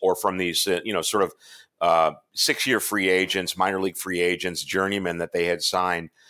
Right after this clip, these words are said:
This year, it just seems like they're getting a lot of help when these guys go down and get hurt. Uh, you know, some of them are, some of them are rookies. Uh, I mean, uh, Steven Duggar has, uh, really, I mean, it's just been a very short sample size,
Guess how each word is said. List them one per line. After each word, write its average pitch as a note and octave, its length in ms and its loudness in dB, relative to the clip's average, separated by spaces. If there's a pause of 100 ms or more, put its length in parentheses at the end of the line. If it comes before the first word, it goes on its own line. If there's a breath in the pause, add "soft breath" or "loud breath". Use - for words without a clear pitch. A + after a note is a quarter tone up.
(200 soft breath)
This A#2 300 4
year, C#3+ 260 6
it G#2+ 160 0
just C3+ 160 0
seems A#2+ 280 -2
like G#2 260 2 (220 soft breath)
they're G#2 100 0
getting A#2 240 2
a F#2 60 4
lot F#2+ 280 6
of E2+ 60 2
help E2 320 0
when F2+ 160 -4
these F2+ 160 -4
guys F2 320 2
go F2 100 -2
down E2 300 -2
and E2 100 -8
get D#2 160 -4
hurt. A2 380 2 (340 soft breath)
Uh, D#2+ 340 0
you B2+ 140 -4
know, F#2+ 80 0
some A2+ 260 2
of A2 60 2
them G#2+ 140 0
are, F#2+ 260 2
some A2 220 0
of G#2 80 2
them G2+ 160 2
are F2+ 60 2
rookies. F#2+ 580 0
Uh, E2 340 2
I F#2+ 40 0
mean, F#2 280 -2 (480)
uh, E2 120 -2
Steven D#3+ 420 0
Duggar G2 440 4
has, E2+ 320 0
uh, E2+ 340 2 (220)
really, G#2+ 460 2
I F2+ 60 2
mean, F#2+ 180 -2
it's F2 220 -6
just F#2 240 -6
been G2 100 -2
a F2+ 40 -6
very F#2+ 220 2
short G#2 380 0
sample F#2+ 380 -4
size, F#2+ 540 2